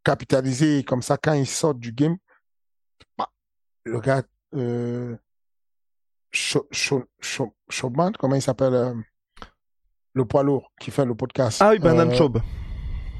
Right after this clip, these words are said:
Speaker 1: Euh, Ben-, Bernard Shaw, voilà. Bah, tu vois, il est, il est là, il est sorti de l'U F C tout frais, tout jeune, euh... Alors, il n'était pas brillant, on est
Speaker 2: Ouais,
Speaker 1: d'accord.
Speaker 2: c'est
Speaker 1: Mais,
Speaker 2: clair.
Speaker 1: mais c-,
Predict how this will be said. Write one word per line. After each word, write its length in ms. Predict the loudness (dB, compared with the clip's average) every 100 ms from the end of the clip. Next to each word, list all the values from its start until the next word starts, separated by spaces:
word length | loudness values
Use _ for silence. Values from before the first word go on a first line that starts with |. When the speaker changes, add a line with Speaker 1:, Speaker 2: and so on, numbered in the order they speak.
| -6
Speaker 1:
Euh, 100 | -4
Ben-, 240 | -2 2
Bernard 200 | 2 2
Shaw, 200 | 2 0
voilà. 240 | 0 -2 -2 -12 -4
Bah, 80 | -2
tu 140 | 0
vois, 180 | 2 4
il 180 | 4 2
est, 100 | 0
il 200 | 0 0
est 80 | 2
là, 240 | 2 2 2
il 160 | 0
est 40 | -2
sorti 320 | -6 -8 -4
de 60 |
l'U 140 | -2 0
F 40 |
C 200 | 0 -2
tout 160 | -2 -8
frais, 260 | -4 -4
tout 160 | -4 -6
jeune, 300 | -2 -2 0
euh... 360 | -2 -2 -2 -4 _ -20 -20 -4
Alors, 160 | 0
il 80 | 2
n'était 220 | 2 0
pas 140 | 0 0
brillant, 320 | 0 0 2
on 120 | 2
est 60 | 2
Speaker 2:
Ouais, 60 |
Speaker 1:
d'accord. 320 | 2 2 2 0
Speaker 2:
c'est 160 | 0 2
Speaker 1:
Mais, 60 |
Speaker 2:
clair. 140 | 2 2
Speaker 1:
mais 120 | 0
c-, 160 | -2